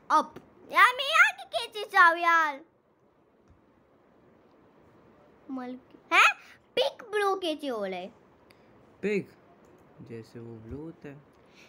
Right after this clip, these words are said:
Speaker 1: यार, चलो, मैं ब्लू वाली। मुझे, ए, मैग्मा क्यूब।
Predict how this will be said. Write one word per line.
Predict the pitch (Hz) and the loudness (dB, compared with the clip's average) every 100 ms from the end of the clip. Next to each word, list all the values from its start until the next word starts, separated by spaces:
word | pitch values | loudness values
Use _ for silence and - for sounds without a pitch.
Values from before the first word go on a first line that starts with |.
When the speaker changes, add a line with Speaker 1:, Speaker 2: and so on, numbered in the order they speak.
| _ - 214 208 | _ -20 -14 -12
Speaker 1:
यार, | 202 190 190 190 185 196 | -10 -8 -8 -8 -8 -12
चलो, | - _ 330 370 285 254 | -18 _ 2 2 2 -2
मैं | 254 302 | -8 -8
ब्लू | 294 | -6
वाली। | 247 220 202 208 - _ - _ | -4 -6 -8 -14 -20 _ -20 _
मुझे, | 427 523 554 554 | -2 2 0 -2
ए, | - - | 2 2
मैग्मा | 494 508 - 554 | 2 -2 -4 -8
क्यूब। | 427 370 - | -8 -8 -10